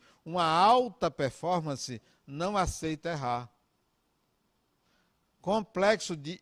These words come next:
inferioridade é quando a pessoa é arrogante. O arrogante tem um complexo de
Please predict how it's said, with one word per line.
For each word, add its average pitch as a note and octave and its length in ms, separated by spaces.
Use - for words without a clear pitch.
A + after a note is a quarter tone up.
inferioridade E3 1000
é G3 60
quando G3+ 220
a G3 60
pessoa F#3 340
é F#3+ 40
arrogante. F3 880
O F3 160
arrogante D3+ 920
tem D#3 320
um F#3 80
complexo C#3 540
de C3+ 180